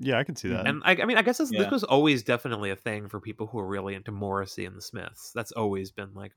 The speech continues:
Speaker 2: a huge part of fandom for that.
Speaker 1: Like, being sad. <laughs> Yeah.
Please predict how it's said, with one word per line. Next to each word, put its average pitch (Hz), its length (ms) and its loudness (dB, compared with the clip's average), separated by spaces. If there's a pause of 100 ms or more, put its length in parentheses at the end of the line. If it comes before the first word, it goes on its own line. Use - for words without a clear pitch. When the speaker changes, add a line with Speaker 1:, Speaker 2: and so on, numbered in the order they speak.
(120)
Speaker 2:
a 101 40 -14
huge 95 320 -12
part 101 200 -4
of 101 160 -12
fandom 95 380 -14
for - 160 -16
that. 95 220 -12 (360)
Speaker 1:
Like, 120 120 -2
being 101 140 -2
sad. 98 380 0
<laughs> - 80 -20
Yeah. 113 220 6